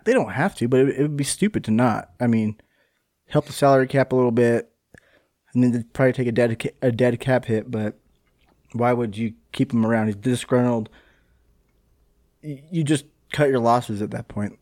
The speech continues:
So, like, why, Cleveland probably trying endlessly right now to trade him. But if you're, if you're on the other, if you're the other team,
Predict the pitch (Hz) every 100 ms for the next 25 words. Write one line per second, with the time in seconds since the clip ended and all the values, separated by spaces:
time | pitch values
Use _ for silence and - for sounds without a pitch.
0 | _ - 123 113 - 107 127 123 - -
1 | - - - 135 _ _ _ - - 247
2 | 208 143 131 - _ _ _ _ - 151
3 | 135 - _ _ _ _ - - 165 131
4 | 156 165 143 135 123 123 117 101 131 110
5 | 107 101 _ _ - 123 - 269 - 143
6 | 262 196 151 156 139 147 254 196 143 143
7 | - 214 180